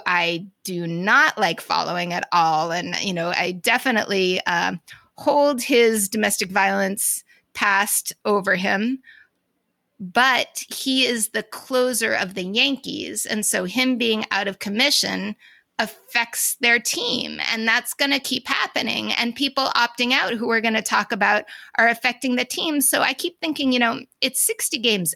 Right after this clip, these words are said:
anyway. How valid is this as any sort of season? I think it should just be a rec league. I think, like, the guys who wanna play should play. They should get to decide who they play with. Maybe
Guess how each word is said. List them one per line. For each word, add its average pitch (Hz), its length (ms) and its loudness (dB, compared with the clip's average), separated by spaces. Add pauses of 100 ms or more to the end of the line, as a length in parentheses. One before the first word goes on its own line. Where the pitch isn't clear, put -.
anyway. 202 640 -2 (540)
How 370 420 2
valid 214 720 2 (220)
is 254 380 0
this 170 520 0 (100)
as 196 340 0 (380)
any 302 300 2
sort 247 300 4
of 220 80 0
season? 214 680 0 (680)
I 370 200 0
think 285 420 -2
it - 140 -2
should 220 220 -4
just 208 260 0
be 202 260 -4
a 190 80 0
rec 180 320 -4
league. - 260 -14 (100)
I 247 100 2
think, 277 240 0
like, - 220 -2
the 214 80 0
guys 302 360 0
who 415 100 -2
wanna 359 240 2
play 269 640 2 (200)
should - 340 -4
play. 311 460 2
They 262 160 2
should 254 220 -2
get 220 160 -2
to 202 80 -8
decide 190 420 -4
who 302 160 -2
they 311 140 2
play 294 300 0
with. 311 220 0
Maybe 453 220 0